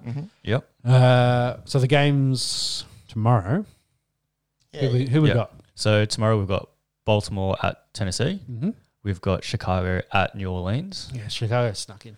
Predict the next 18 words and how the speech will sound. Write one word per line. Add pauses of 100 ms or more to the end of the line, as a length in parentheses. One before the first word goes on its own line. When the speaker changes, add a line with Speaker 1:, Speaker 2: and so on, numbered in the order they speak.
Speaker 3:
I
do
remember
that.
Speaker 2:
Yep.
Speaker 1:
Surely
they
get (260)
pumped
there. (280)
Speaker 3:
I
think
Speaker 1:
That,
Speaker 3:
so. (120)
Speaker 1:
yeah. (100)
Speaker 2:
Yeah. (120)
Speaker 1:
That's, (520)
yeah.